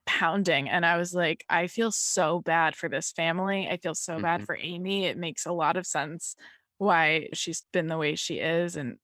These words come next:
Speaker 1: poor Helen. And, you know, it's, it, I love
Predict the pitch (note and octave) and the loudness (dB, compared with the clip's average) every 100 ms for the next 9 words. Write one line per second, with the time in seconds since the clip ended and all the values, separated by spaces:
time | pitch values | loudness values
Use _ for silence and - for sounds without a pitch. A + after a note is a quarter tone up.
0 | - - F3 E3+ E3 F#3 E3 D#3 D3+ E3 | -6 2 2 2 0 2 2 2 -2 -4
1 | D#3+ _ _ _ _ _ B3 A3 F#3+ G3+ | -10 _ _ _ _ _ 4 6 6 4
2 | - - F#3+ - G#3 G3+ G#3 | 0 -4 -6 0 2 4 4